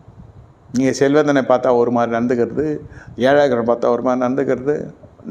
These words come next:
சபை நடத்துறவங்களுக்கு மட்டும் இது எழுதப்படல, சபைக்கு வரவங்களுக்கும் எழுதப்பட்டிருக்கு. உன் பலவீனம் எது என்றே உங்களால இது வரைக்கும் கண்டுபிடிக்க முடியல. ஆனா பலவீனத்துல தான் நம்ம பலனை நினைத்து கொண்டிருக்கிறோம். நல்லா அடிபட்டு தலை துடிக்குது, தலையை வெட்டி எடுக்கிற மாதிரி இருக்கு, தலை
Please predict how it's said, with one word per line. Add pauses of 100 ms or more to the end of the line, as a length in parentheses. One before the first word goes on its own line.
(140)
சபை (100)
நடத்துறவங்களுக்கு
மட்டும்
இது
எழுதப்படல, (300)
சபைக்கு
வரவங்களுக்கும்
எழுதப்பட்டிருக்கு. (460)
உன்
பலவீனம் (100)
எது
என்றே
உங்களால
இது
வரைக்கும்
கண்டுபிடிக்க
முடியல. (600)
ஆனா
பலவீனத்துல
தான்
நம்ம
பலனை
நினைத்து
கொண்டிருக்கிறோம். (1080)
நல்லா (100)
அடிபட்டு
தலை (160)
துடிக்குது, (480)
தலையை
வெட்டி
எடுக்கிற
மாதிரி
இருக்கு,
தலை